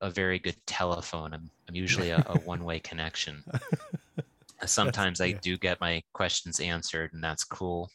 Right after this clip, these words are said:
Speaker 1: but, uh, a lot of times it's, uh, I'm their secretary and I'm just taking notes.
Speaker 2: H-, have you gotten the message that, uh, or, or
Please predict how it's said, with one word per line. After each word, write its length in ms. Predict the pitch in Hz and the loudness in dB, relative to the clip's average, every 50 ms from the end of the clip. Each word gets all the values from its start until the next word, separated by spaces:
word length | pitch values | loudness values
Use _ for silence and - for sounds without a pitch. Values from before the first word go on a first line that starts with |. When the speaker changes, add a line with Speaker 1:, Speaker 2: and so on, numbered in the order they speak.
| _ - | _ -8
Speaker 1:
but, 320 | 73 71 73 73 69 - - - - - - - - - _ - | -6 -4 -2 -4 -4 -6 -10 -16 -18 -18 -18 -20 -20 -16 _ -4
uh, 240 | 87 85 80 80 - | -2 0 0 0 0
a 60 | - | 0
lot 180 | 87 85 85 85 | 0 0 0 0
of 80 | 85 | 0
times 360 | - - 87 82 82 82 - | 0 0 0 0 0 -2 -6
it's, 440 | - - - - - - - - - - 82 | -6 -2 0 2 2 2 2 -2 -4 -4 -2
uh, 220 | 82 80 78 78 76 - - - - _ - | -2 0 0 -2 -6 -12 -20 -20 -10 _ -2
I'm 140 | 92 87 | 0 2
their 100 | 87 87 | 2 2
secretary 720 | 85 - - - 87 - - - 85 - - 90 82 80 78 | 4 4 4 4 2 2 0 -2 -4 -2 0 0 0 0 0
and 80 | 76 76 | 0 -2
I'm 80 | 76 76 | -6 -6
just 180 | - 78 - | -6 -6 -4
taking 280 | - 82 78 - 73 71 | -4 -4 -4 -6 -6 -6
notes. 520 | 76 78 76 71 - - - - - - - - _ _ - - _ _ - - | -4 -4 -4 -4 -4 -2 -2 -2 -2 -4 -8 -18 _ _ -20 -20 _ _ -14 -12
Speaker 2:
H-, 60 | - - - | -12 -12 -8
have 280 | - - 180 180 170 | -6 -4 -2 -2 0
you 80 | 185 196 | -2 0
gotten 420 | 156 135 156 170 170 - 170 170 | 2 4 4 4 2 2 2 4
the 100 | 151 131 | 4 6
message 460 | 117 113 120 120 117 - 131 117 - - | 6 6 4 4 4 2 0 0 0 0
that, 200 | 110 110 104 - _ _ _ _ _ - - _ - - | 0 0 0 0 _ _ _ _ _ -20 -20 _ -2 0
uh, 80 | 127 | 2
or, 260 | 131 135 143 156 147 - - | 4 4 4 4 4 2 0
or 300 | 135 135 127 120 113 110 | 2 4 4 4 4 0